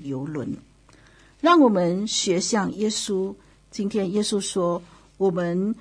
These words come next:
要彼此服侍。他说，“我是你们的主，你们的夫子，尚且洗你们的脚，你们也当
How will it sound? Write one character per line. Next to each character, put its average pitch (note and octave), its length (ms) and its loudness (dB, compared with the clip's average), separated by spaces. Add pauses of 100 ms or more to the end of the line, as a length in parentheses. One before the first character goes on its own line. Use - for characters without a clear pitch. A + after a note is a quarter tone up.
(140)
要 G3+ 260 4
彼 F3 260 -8
此 - 320 -10
服 - 240 -12
侍。 - 340 -8 (440)
他 G3 160 -4
说 F3 420 -4 (200)
，“我 G#3 200 6
是 A#3+ 320 0
你 F3 160 0
们 D3+ 160 0
的 G#3+ 120 -4
主， - 440 -6 (240)
你 F#3+ 160 0
们 E3 160 0
的 F3 100 -4
夫 A3 300 -8
子， E3+ 400 -8 (160)
尚 A#3+ 760 4
且 - 680 -2
洗 F3 480 -10
你 D#3+ 120 -2
们 C#3+ 140 -2
的 E3 140 -10
脚， E3 420 -10 (380)
你 F#3 120 -4
们 F3+ 240 -2
也 D3+ 140 -4
当 E3+ 340 -4